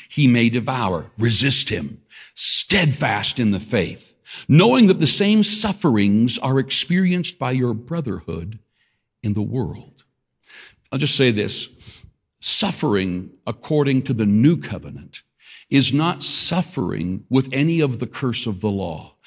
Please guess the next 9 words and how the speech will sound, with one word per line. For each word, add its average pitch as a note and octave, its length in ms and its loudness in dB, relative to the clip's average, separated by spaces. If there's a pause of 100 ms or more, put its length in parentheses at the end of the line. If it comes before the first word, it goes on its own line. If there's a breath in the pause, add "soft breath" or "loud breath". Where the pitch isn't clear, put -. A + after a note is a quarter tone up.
(320 loud breath)
Sickness, G#2 540 -4
disease, F#2+ 1080 -4 (280 soft breath)
um, A1+ 520 -6
kidnapping, F#2+ 1400 -4
fear, G2 760 -2
anger, G2 680 -4 (180 loud breath)
all, C#3 340 -2
no, C#3+ 120 2
no. A2+ 160 -4